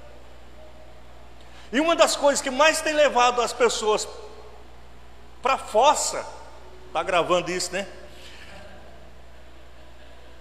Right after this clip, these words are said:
Depois eu vou assistir lá em casa e eu, aí eu começo a dar risada, irmãos.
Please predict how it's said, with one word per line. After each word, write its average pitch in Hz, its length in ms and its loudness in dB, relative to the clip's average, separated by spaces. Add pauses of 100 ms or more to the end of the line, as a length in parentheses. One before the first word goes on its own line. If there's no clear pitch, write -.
(1040)
Depois 240 400 6
eu 254 80 4
vou 247 100 4
assistir 233 360 4
lá 233 120 6
em 220 80 2 (640)
casa 214 320 6
e 233 60 6
eu, 226 100 8
aí 202 220 6
eu 214 80 4
começo 214 340 2
a - 40 -12
dar 220 100 8
risada, 156 440 2
irmãos. 117 400 -6